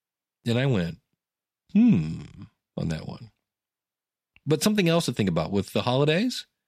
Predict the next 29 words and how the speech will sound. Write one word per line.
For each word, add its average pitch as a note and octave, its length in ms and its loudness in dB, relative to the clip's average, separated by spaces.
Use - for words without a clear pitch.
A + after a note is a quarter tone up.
What D#3 280 2
is F3+ 160 2
up D3 160 -2
with C3 100 2
all A2+ 140 2
the G2+ 60 0
kissing? C3+ 380 -2
Now, A#2+ 260 0
trust - 440 0
me, E2+ 200 -2
I F#3 160 0
am C3 160 0
so F3+ 480 2
not A#2+ 240 0
anti-kissing. G#2+ 760 -2
Kissing C#3+ 360 0
is, - 260 -6
you C#3 140 0
know, E2+ 240 -4
it's D3+ 140 0
something G#3+ 340 2
I E3 140 0
started D3+ 400 0
in C3 80 2
the A2 80 2
sixth - 300 -2
grade, D#3+ 400 0
and, B2+ 320 0
uh, A2+ 280 2